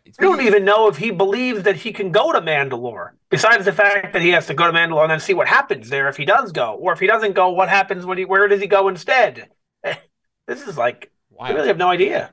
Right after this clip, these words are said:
Speaker 1: Yeah, absolutely. And speaking of things we have no idea what's gonna happen here, Grogu in s-, this season, I feel like, th-, I mean, we have one clear thing we think we're gonna learn about with him, which is the trailer sort of hinted we're gonna get more of the Order sixty-six flashback here. But, like,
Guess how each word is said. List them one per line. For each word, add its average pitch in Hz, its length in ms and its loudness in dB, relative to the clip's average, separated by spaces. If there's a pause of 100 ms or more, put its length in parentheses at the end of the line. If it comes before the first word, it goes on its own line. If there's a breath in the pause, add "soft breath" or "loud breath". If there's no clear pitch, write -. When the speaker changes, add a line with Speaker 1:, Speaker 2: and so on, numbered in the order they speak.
(160)
Speaker 1:
Yeah, 107 220 -10 (560)
absolutely. 123 560 -6
And 117 100 -12
speaking 214 380 -8
of 240 240 -2 (120)
things 151 200 -6
we 135 60 -2
have 117 100 -4
no 131 160 -6
idea 117 120 -2
what's 107 120 -8
gonna 117 120 -4
happen 104 160 -6
here, 85 220 -14 (420)
Grogu 165 520 0
in 113 60 -8
s-, - 180 -12
this 123 180 -10
season, 107 320 -12
I 104 60 -16
feel 151 160 -6
like, 127 240 -6
th-, 101 120 -18 (240)
I 143 100 -10
mean, 143 180 -8
we 170 80 -8
have 196 180 0
one 180 260 -2
clear 143 240 -4
thing 110 220 -10
we 110 80 -10
think 107 180 -10
we're 107 60 -14
gonna 104 160 -14
learn 104 160 -10
about 82 200 -10
with 87 100 -10
him, 107 180 -10
which 113 180 -12
is 104 200 -12 (400)
the 123 60 -20
trailer 180 180 0
sort 156 160 -2
of - 20 -4
hinted 131 180 -8
we're 123 60 -8
gonna 117 80 -10
get 107 160 -6
more 123 220 -4
of 110 40 -6
the 110 60 -10
Order 113 240 -6
sixty-six 113 380 -12
flashback 127 540 -8
here. 90 280 -14
But, 90 240 -18
like, 92 260 -14